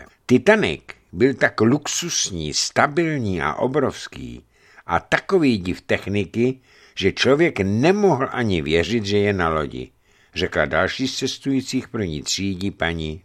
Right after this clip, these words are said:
Douglasová. Především pro tři sta dvacet šest cestujících první třídy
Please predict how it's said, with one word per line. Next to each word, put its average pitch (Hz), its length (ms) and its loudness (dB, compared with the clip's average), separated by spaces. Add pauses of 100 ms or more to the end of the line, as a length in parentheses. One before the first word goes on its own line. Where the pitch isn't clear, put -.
Douglasová. 64 920 -4 (220)
Především 107 920 2
pro 98 220 4
tři - 260 -2
sta - 220 0
dvacet 101 360 0
šest - 300 -2
cestujících 110 720 -2
první 104 340 0
třídy 95 540 -2